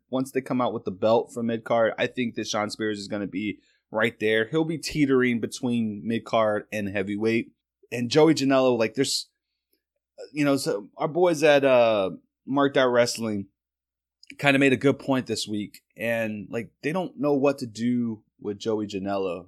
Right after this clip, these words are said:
right now. Like, he's just kind of, like, flinging it. Um, and until they tweak his character a little bit more, like, he's missing something.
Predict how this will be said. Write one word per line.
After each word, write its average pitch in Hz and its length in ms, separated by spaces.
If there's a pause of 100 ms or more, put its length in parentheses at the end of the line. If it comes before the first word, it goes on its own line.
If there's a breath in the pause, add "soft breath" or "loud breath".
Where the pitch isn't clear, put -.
(120)
right 92 240
now. 73 420
Like, 92 180
he's 123 260
just 143 240
kind 120 280
of, 92 300 (840)
like, - 180
flinging 113 580
it. 170 180 (920)
Um, 107 400
and 131 120
until 151 280
they 165 180
tweak 156 420
his 135 180
character 139 640
a 117 120
little 139 320
bit 143 160
more, 139 340
like, 127 180
he's 131 240
missing 160 460
something. 131 640